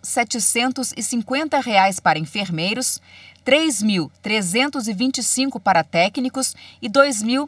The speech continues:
trezentos e setenta e cinco para auxiliares de enfermagem e parteiras. Segundo o sindicato da categoria, o piso salarial vai beneficiar mais de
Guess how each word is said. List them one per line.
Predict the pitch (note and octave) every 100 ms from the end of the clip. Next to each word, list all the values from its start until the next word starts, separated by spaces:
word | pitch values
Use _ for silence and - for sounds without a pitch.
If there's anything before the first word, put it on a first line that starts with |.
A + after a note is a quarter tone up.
| -
trezentos | - A#3+ G#3 A#3 B3+ C4+ - A#3+
e |
setenta | - A#3+ - D#4+ C#4+
e | A#3
cinco | - B3+ C#4+ C#4
para | - A3 A3
auxiliares | A3+ A#3+ - A3+ G3 G3+ G#3 E3+
de | A3+
enfermagem | B3 B3+ G3 F#3 G#3+ A3+ A#3+
e | B3
parteiras. | - C4 - - E3 D3+ C#3+ - _ - - - -
Segundo | - G3+ F#3+ A#3 G3
o |
sindicato | G3 F#3+ F3+ G3 F#3+ F#3
da | F3
categoria, | F3+ F3+ E3 D#3+ G#3 A3 D#3 - -
o | G3+
piso | - B3 B3+ A3
salarial | A#3 A#3 G#3+ G3+ G#3
vai | G3+
beneficiar | G#3 G#3+ A3 F#3 G#3+ F#3+ F#3+
mais | F#3 F#3
de | E3+